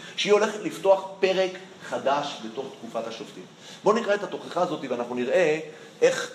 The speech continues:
זה משתלב ואיך זה באמת, אה, מצייר לנו את המפה, מה הולך להיות עכשיו אחרינו, מהו השבר שעם ישראל חווים בתקופה הזאת, וזה בעצם הפסוקים האלה, זה הקדמה לחלק השלישי והאחרון של ספר שופטים.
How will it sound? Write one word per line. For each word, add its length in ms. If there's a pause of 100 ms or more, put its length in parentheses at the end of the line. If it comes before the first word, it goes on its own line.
(100)
זה 200 (100)
משתלב 420
ואיך 160
זה 100
באמת, 280 (120)
אה, 80
מצייר 320
לנו 240
את 100
המפה, 420
מה 80
הולך 300
להיות 380
עכשיו 400
אחרינו, 420 (380)
מהו 220
השבר 340
שעם 220
ישראל 240
חווים 280
בתקופה 360
הזאת, 320 (400)
וזה 160
בעצם 260
הפסוקים 320
האלה, 160
זה 120
הקדמה 600 (180)
לחלק 580
השלישי 400
והאחרון 460
של 240
ספר 260
שופטים. 340